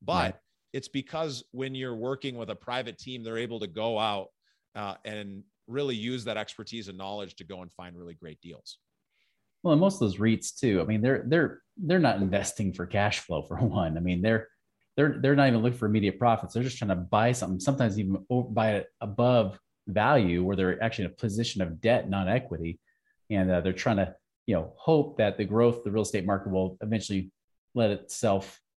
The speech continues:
Speaker 2: figure itself out, right? So we can get those returns. And it's a whole different animal than a specific deal, a specific property where you might be investing in.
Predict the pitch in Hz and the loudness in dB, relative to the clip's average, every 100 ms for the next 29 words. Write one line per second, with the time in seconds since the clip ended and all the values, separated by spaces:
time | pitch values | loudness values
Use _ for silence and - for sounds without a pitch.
0 | _ _ - 147 104 95 - 90 98 87 | _ _ 2 4 4 2 0 0 2 2
1 | 65 87 85 82 90 92 90 85 78 76 | 0 -2 -2 -4 -4 -2 -2 -4 -6 -6
2 | 110 80 73 82 87 123 92 87 - 131 | -4 -4 -4 -6 -6 -6 -6 -8 -6 0
3 | 120 90 85 85 107 101 87 82 82 80 | 2 2 -2 -2 0 2 0 0 -4 -6
4 | - _ _ - - - 98 - 147 113 | -10 _ _ -14 -12 -6 -6 -2 -2 0
5 | 87 87 110 92 78 - - 98 85 - | -2 0 2 2 -2 -6 -8 -6 -8 -4
6 | 107 120 127 78 71 - _ - 87 90 | 0 0 0 -6 -8 -14 _ -10 -6 -2
7 | 87 85 85 85 87 85 82 78 76 85 | -2 -2 -4 -2 -2 -4 -6 -8 -8 -10